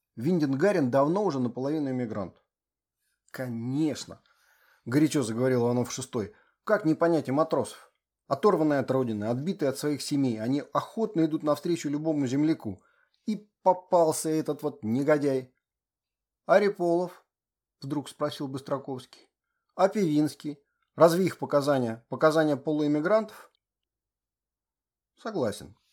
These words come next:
охотно поддакнул Найденов. «Но их показания о взрыве крейсера, который якобы готовится, никак не отражают настроение всей команды. Может, какой-то пьяный дурак и ляпнул так,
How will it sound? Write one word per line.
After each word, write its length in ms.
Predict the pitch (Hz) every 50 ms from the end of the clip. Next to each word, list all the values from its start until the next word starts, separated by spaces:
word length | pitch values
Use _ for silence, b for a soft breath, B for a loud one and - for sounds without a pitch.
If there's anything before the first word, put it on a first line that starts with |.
| _ _ _ _ _ _
охотно 420 | - 113 - 120 107 - - 101
поддакнул 480 | - - 110 110 107 104 - - 104 104
Найденов. 440 | 107 110 107 104 104 95 95 - - _ _ b b b b b b b b b b
«Но 100 | 185 233
их 140 | 233 - -
показания 540 | 190 - 196 185 185 220 214 202 180 160
о 40 | 156
взрыве 300 | 151 151 175 180 170 156
крейсера, 480 | 131 - 185 214 226 208 - 165 139 131
который 340 | - 139 135 - 156 147 139
якобы 440 | 131 151 180 170 170 - 123 117 113
готовится, 640 | 113 123 123 - 202 202 175 127 - - 113 98 - _ _ _ _ _
никак 400 | - 135 160 156 196 170 - -
не 60 | 135
отражают 460 | 127 120 135 135 135 135 165 165 143 123
настроение 480 | 117 - - 123 123 127 131 127 120
всей 180 | - - 123 110
команды. 440 | - 120 113 107 98 92 87 - _ _ _ _ _ _ _ _ _ _ _ _ _ _ _
Может, 200 | 160 165 - -
какой-то 380 | 180 175 - 185 165 - 160
пьяный 400 | 156 - 147 165 170 151 143 131
дурак 360 | 117 123 151 160 151 - -
и 40 | 147
ляпнул 380 | 160 196 208 208 - 113 104 98
так, 300 | - 95 98 - _